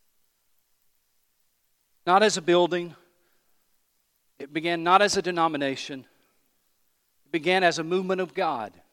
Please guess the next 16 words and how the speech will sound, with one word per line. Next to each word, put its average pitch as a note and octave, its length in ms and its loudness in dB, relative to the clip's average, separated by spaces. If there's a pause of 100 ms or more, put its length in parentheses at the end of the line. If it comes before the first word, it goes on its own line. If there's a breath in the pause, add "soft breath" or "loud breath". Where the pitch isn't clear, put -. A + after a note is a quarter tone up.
(1400)
And D3+ 120 -8
one G#3+ 180 0
generation G3 640 2 (100)
after D3 220 -2
another G3 300 2
generation F3+ 580 -2 (140)
after D#3+ 180 0
another F3+ 300 -2
generation E3+ 560 -4 (180 loud breath)
has E3 140 -2
handed G3+ 380 -2
the G3 80 2
gospel E3+ 540 2 (120)
to F3 100 -4
the D#3 100 -2
next. - 640 -4